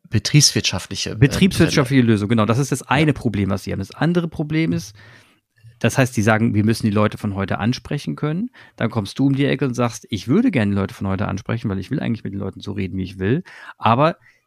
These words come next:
Speaker 2: so wie du es gerne willst, so progressiv, wie du es erkennst, wie du da, da das Gefühl hast, das wäre jetzt anschlussfähig, wird es dir aber auch nicht, wird, wird es dir aber auch nicht offiziell gegeben und so, das darfst du dann wieder auch nicht. Also ich, ich find's grad eine unglaublich schwierige,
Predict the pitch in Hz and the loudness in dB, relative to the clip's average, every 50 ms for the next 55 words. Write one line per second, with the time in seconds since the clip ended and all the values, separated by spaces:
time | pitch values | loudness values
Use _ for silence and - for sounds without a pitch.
0 | _ _ _ _ _ _ - - 123 120 135 151 156 147 156 135 165 175 202 233 | _ _ _ _ _ _ -16 -4 2 4 4 6 6 6 4 4 4 2 2 2
1 | 214 - - 170 165 170 185 180 165 185 190 214 220 - 156 - - 147 139 - | 0 0 2 2 2 2 2 0 2 2 2 0 0 -2 -6 -6 -4 -4 -2 -2
2 | 147 131 - - 160 156 147 139 117 123 143 170 - - - 117 - - 151 151 | -2 -2 -2 -2 -2 -2 -2 -2 0 2 2 2 2 2 0 0 2 2 2 4
3 | 170 220 - - - 147 139 139 147 156 147 151 139 135 - 139 - 135 127 123 | 4 2 0 0 -2 -4 -2 -2 -2 -2 0 -2 -2 -2 -6 -6 -2 0 0 0
4 | 123 - - 123 - - 160 156 147 139 135 - 135 123 - 120 123 147 156 175 | -2 -4 -6 -10 -6 -4 -2 0 0 0 0 -2 -4 -6 0 0 2 2 2 0
5 | 170 170 - - 151 160 160 - 170 151 - - - 151 151 160 165 - - 120 | -2 -4 -4 -4 -4 -6 -4 -6 -8 -10 -8 -6 -4 -2 -2 -2 -4 -6 -2 2
6 | 123 139 135 131 - - 131 120 120 117 117 117 - - 123 123 113 107 - 120 | 2 2 2 0 -2 -2 0 0 2 2 2 0 -2 -4 -6 -6 -8 -6 -4 -2
7 | 127 - 123 113 131 131 - - 117 110 - 104 113 - 127 - - - 127 - | -2 -2 0 0 0 0 -2 -4 -4 -4 -4 -4 -4 -4 -6 -6 -4 -4 -4 -4
8 | - 120 - - 110 110 110 110 139 139 135 110 92 90 92 92 - - 95 - | -6 -8 -8 -8 -6 -6 -4 -2 0 2 2 2 0 -2 -6 -8 -12 -12 -10 -8
9 | 95 - - 104 104 104 - - 117 113 110 120 113 117 113 123 123 - - 95 | -10 -4 -2 -2 -2 -2 -4 -6 -6 -4 -4 -4 -4 -2 -2 -2 -2 -2 -6 -8
10 | 92 - - _ - - - - - - - - - - 104 113 120 123 117 - | -8 -10 -12 _ -20 -20 -20 -20 -20 -20 -20 -8 -4 -2 0 2 2 2 0 -2
11 | - 127 - - - 147 - - - 135 131 - 127 123 - 151 160 151 143 139 | -4 -8 -2 -2 -2 -2 -2 -2 -2 -2 -2 0 -2 -2 0 0 0 2 2 2
12 | 127 123 127 117 - - - 131 139 165 190 202 185 185 190 170 165 160 160 160 | 2 2 0 -2 -4 -6 -4 0 2 4 4 4 4 2 0 2 2 2 2 4
13 | 156 156 156 | 2 0 -2